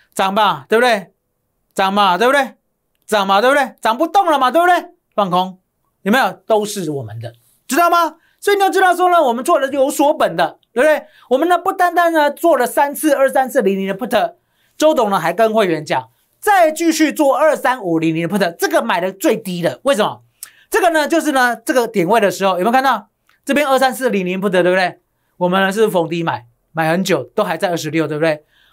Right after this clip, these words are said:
后来啊，它突然间呢再拉这一段，对不对？好，周董呢认为，就是跟它咬住一个方向，一个方向，了解吗？这个方向呢，就是往下的方向，所以呢，我们咬住了，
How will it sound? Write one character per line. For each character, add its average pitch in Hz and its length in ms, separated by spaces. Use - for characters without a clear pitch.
后 381 280
来 214 220
啊， 190 240
它 302 100
突 311 200
然 240 120
间 254 140
呢 240 100
再 226 280
拉 220 200
这 226 120
一 202 80
段， 214 180
对 214 100
不 226 40
对？ 233 260
好， 156 380
周 254 100
董 190 180
呢 156 120
认 180 200
为， 120 240
就 403 200
是 320 180
跟 277 220
它 262 260
咬 202 200
住 285 220
一 220 100
个 220 80
方 214 260
向， 208 300
一 226 100
个 349 140
方 330 300
向， 277 340
了 294 140
解 294 100
吗？ 277 300
这 415 140
个 359 100
方 349 300
向 311 220
呢， 262 160
就 285 120
是 254 120
往 220 240
下 320 300
的 214 80
方 226 260
向， 220 320
所 240 180
以 240 60
呢， 202 120
我 170 60
们 180 100
咬 165 160
住 214 200
了， 165 120